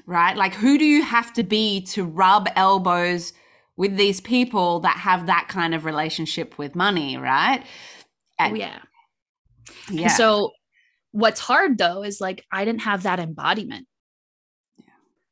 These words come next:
Speaker 2: I didn't have the kind of embodiment that would disrespect a twenty dollar bill. Like, "Oh, whatever, fuck it, it's just twenty dollar bills." Because in the startup world, it's like,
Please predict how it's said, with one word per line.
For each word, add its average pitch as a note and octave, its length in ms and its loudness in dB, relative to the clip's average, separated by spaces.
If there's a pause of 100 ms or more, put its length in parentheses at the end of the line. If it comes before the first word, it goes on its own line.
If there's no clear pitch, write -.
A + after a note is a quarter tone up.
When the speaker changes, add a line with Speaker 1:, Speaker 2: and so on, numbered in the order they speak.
Speaker 2:
I G#3+ 180 6
didn't B3+ 240 0
have G#3+ 300 0
the F#3+ 80 -8
kind G3 260 -8
of F#3+ 80 -10
embodiment F3 720 -4
that E3+ 220 -8
would F3 240 -8 (340)
disrespect G#3 760 0
a - 20 -18
twenty F3+ 300 -8
dollar D#3+ 280 -2
bill. D#3+ 320 -4
Like, F3 140 -10
"Oh, G#3+ 140 2
whatever, E3 320 -2
fuck D#3 180 -12
it, D#3 80 -14
it's D3+ 140 -14
just - 100 -12
twenty D3+ 220 -6 (120)
dollar D3+ 160 -6
bills." - 220 -6
Because A3 560 0 (300)
in A#3 120 2
the A3+ 60 2
startup E4+ 340 2
world, F3+ 260 -2
it's F3 140 -14
like, E3+ 240 -8